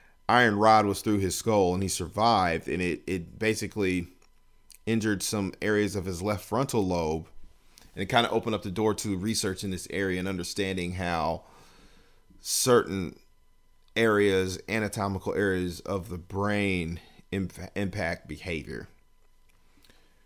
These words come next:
Um, also, there's a coup contra coup injury that could take place,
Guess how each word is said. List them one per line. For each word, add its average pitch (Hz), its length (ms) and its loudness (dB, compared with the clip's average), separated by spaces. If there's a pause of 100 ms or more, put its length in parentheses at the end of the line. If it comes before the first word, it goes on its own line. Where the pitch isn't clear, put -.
(1200)
Um, 95 720 0 (600)
also, 147 320 6
there's 107 260 2
a 87 340 2
coup 147 220 0
contra 117 400 -4
coup - 480 -2
injury 107 360 0
that 95 280 0
could 87 140 -8
take - 260 -4
place, 92 580 -2